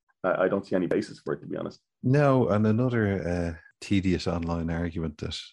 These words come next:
Speaker 2: pops up from time to time, particularly recently, like, there, was this real or was I imagining it, that Fine Gael had rented out loads of cinemas across the country to show the Michael Collins film?
Speaker 1: I'm afraid that's
Speaker 2: And
Speaker 1: true.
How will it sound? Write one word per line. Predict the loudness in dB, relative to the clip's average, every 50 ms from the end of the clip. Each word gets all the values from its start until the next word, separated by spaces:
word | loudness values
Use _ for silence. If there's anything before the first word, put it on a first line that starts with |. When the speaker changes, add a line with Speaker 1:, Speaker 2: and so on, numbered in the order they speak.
| -20 -20 -20 -20 -18 -18
Speaker 2:
pops | -8 -6 -6 -4 0 -2
up | -2 -2 -2
from | -6 -4 -2
time | 0 0 0 0
to | -2
time, | -2 0 0 0 -2
particularly | -6 -10 -10 -8 -4 -4 -6 -6 -4 -2
recently, | 0 2 2 0 0 -4 -4 -4 -4 -4 -2
like, | -2 -4 -6 -4
there, | -4 -4 -4 -4 -8 -10 -16 _ _ _ -20 _ _ -8
was | -6 -6 -4
this | -4 -4 -2 0
real | 2 2 4 4 2
or | 2 2 0
was | 0 -2 -2 -2
I | -2 -2
imagining | -2 0 0 0 -2 -2 -4 -4 -4 -4
it, | -6 -6 -8
that | -10 -10 -8 -8
Fine | -10 -12 -12 -8 -4 -2 -2 0 2
Gael | 2 2 2 2 2 2
had | 2 0 -2 0
rented | 0 0 0 0 -2 -4 -2
out | 0 0 0 0 -2 -6 -10 -10 -6 -2
loads | 0 2 2 2 0 -2 -4
of | -6 -8 -8
cinemas | -6 -4 -2 0 2 2 2 0 0 -2 -6
across | -6 -4 -2 -2 -2 -4 -6
the | -8 -4
country | -2 -2 -2 -2 -2 -2 -4 -4
to | -2 -2 -2 -2 -2 -4 -6 -10 -12
show | -12 -4 -2 0 2 2 2 0 -2 -6 _ _ _ _ _ _ _ _ _
the | 0
Michael | 2 2 2 2 0 -2 0
Collins | 0 0 2 2 0 -2 -2
film? | -2 0 2 2 2 0 -2 -6 -10 _ _ _ _ -2
Speaker 1:
I'm | -2 -2
afraid | 0 4 4 4 4
that's | 4 2 0
Speaker 2:
And | 0 2
Speaker 1:
true. | 2 2 2 0 -4